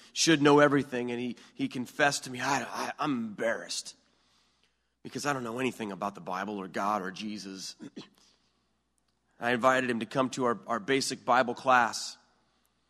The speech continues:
And he, he said, "Oh, I can't do that because what if people would judge me because of what I don't know?"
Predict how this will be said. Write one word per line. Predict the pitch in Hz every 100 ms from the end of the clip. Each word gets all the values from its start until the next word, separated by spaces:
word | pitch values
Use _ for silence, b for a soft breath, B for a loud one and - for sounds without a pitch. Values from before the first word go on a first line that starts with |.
| _ _
And | 104
he, | 117 135 123
he | 135
said, | 123 - 117
"Oh, | 123 120
I |
can't | - 131 101
do | 127
that | 117 107
because | 107 120 107
what | 131
if | 131
people | - 131 113
would | 107
judge | 92 127 117
me | 113 107 95
because | 101 123 107
of | 104
what | 107
I | 110
don't | 113 117 104
know?" | 131 110